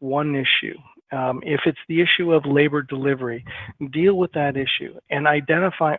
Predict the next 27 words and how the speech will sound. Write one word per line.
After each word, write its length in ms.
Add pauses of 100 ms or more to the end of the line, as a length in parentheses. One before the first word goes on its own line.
(120)
all 480
of 120
the 80
downstream 680
impact 640
that 120
that 240
is 80 (100)
gonna 200 (120)
have. 300 (460)
So 260 (300)
you're 80
doing 400
the 80
labor 400
delivery, 540
and 120
that's 260
a, 140 (140)
a, 240
a, 260 (360)
a 80 (200)
case 220 (160)
where 400 (320)
you 180
have 440 (160)
patients 420